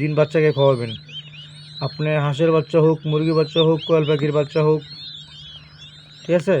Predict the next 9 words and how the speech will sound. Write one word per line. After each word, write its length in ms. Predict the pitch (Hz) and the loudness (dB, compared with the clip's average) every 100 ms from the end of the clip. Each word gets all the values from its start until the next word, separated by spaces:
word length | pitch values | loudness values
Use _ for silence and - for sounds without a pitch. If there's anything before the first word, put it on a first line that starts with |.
| 117 - - - - - - 131 | -2 -14 -20 -20 -20 -20 -12 -6
দুই 100 | 139 | -4
দিন 100 | 151 151 | -2 0
ব্যবহার 260 | 143 147 | 0 0
করবেন 280 | 143 151 175 180 | 0 -2 -4 -2
লাইসোবিট। 460 | 139 - 147 185 185 - - - - - - - | -2 -2 -2 -2 -4 -18 -20 -20 -20 -20 -20 -8
তারপরে 380 | 151 147 143 156 151 | -2 0 0 0 0
ব্যবহার 260 | 147 143 147 | 0 0 0
করবেন 260 | 151 147 165 202 - - - - - - - - - - - - - - - | 0 0 -2 -4 -16 -20 -18 -20 -20 -20 -20 -20 -20 -20 -20 -20 -20 -10 -2
তিন 140 | 170 | 0